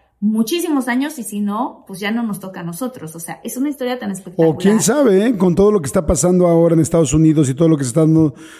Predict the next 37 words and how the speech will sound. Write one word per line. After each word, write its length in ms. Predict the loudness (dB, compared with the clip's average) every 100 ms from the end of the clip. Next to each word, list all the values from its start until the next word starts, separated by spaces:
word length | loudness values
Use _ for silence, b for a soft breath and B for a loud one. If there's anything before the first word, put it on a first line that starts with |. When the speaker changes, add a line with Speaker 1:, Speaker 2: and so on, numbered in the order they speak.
| B
Speaker 2:
revelando 480 | 0 4 4 4 4
de 80 | 4
información 680 | 2 2 2 2 2 4
del, 360 | 4 2 2 0 B B 0
de 400 | 4 6 6 4
los 240 | 2 4
ufos 260 | 2 2 0 0
Speaker 1:
Bueno, 40 | 2
Speaker 2:
y 20 |
de 60 | 0
Speaker 1:
sí, 60 |
Speaker 2:
los 140 | 0 2
Speaker 1:
sí. 80 |
Speaker 2:
ovnis, 420 | 2 4 2 0 -10 b b
quién 220 | 0 0 2
sabe, 360 | 0 2 0
quizá 440 | 0 -2 2 2 2
estamos 300 | 2 2 2
más 160 | 2 0
cerca 260 | 0 -2
que 100 | 0
nunca 480 | 2 2 2 -2 -6 b b b
de 140 | -4 0
que 80 | 2
Speaker 1:
¿Quién 60 |
Speaker 2:
digan 180 | 4 2
si 80 | 0
eso 80 | -2
Speaker 1:
sabe? 100 | 0
Speaker 2:
fue 120 | 0
real 480 | 2 2 2 0 -4 B B
o 100 | -6
si 100 | -4
solamente 480 | 0 2 4 2 2
es 120 | 2
una 160 | 2 2
teoría 560 | 2 4 4 2 0